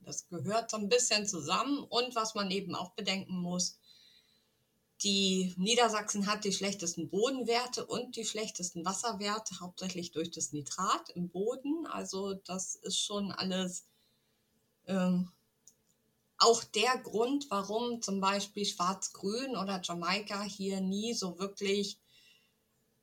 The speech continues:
Äh, eine ernsthafte Option waren, weil logischerweise gerade in diesen Fällen nicht nur das Auto, sondern auch die Landwirtschaft ist da noch ein ganz großer Punkt, wo Grün und Schwarz sich hier unterscheiden, was jetzt im Bund,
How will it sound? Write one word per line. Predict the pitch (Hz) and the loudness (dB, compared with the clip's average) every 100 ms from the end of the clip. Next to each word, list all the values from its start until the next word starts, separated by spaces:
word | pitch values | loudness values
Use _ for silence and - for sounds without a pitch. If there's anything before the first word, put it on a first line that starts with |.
| _ | _
Äh, | - 180 185 180 175 175 _ _ _ _ _ _ _ _ _ _ - | -6 0 2 2 0 -2 _ _ _ _ _ _ _ _ _ _ -2
eine | 175 | 4
ernsthafte | 160 175 180 185 - 170 | 6 8 8 4 2 0
Option | - - - 175 180 175 | -2 -4 -2 0 2 4
waren, | 170 170 165 | 4 4 2
weil | 165 160 139 | 0 0 -2
logischerweise | 123 165 170 165 160 160 160 | -4 -4 -2 -4 -2 -2 -4
gerade | - 160 165 156 | -2 0 0 -2
in | 160 | -2
diesen | 156 160 160 160 | -2 -2 -2 -4
Fällen | 160 156 156 160 - - | 0 2 2 2 -2 0
nicht | 208 220 | 4 4
nur | 214 196 | 4 4
das | 175 170 | 2 2
Auto, | 180 226 233 262 240 | 4 4 2 0 0
sondern | 196 202 190 | 2 0 2
auch | 165 196 | 0 0
die | 190 | -2
Landwirtschaft | 175 175 180 175 170 175 - | 0 0 0 -4 -2 -4 -4
ist | - - | -6 -4
da | 165 | -4
noch | 165 160 | -4 -6
ein | 160 | -6
ganz | 156 165 165 | -4 -4 -4
großer | - 156 151 151 - | -6 -4 -4 -6 -4
Punkt, | 147 151 - | -4 -4 -6
wo | 147 143 | -6 -6
Grün | 139 143 143 | -6 -4 -2
und | 123 131 | -2 -4
Schwarz | - 127 131 | -4 -6 -6
sich | - | -10
hier | - 120 | -8 -10
unterscheiden, | 123 - - 123 123 | -10 -12 -10 -8 -6
was | 127 - | -6 -8
jetzt | - - | -10 -8
im | 135 | -6
Bund, | 135 143 143 139 | -4 -2 -4 -4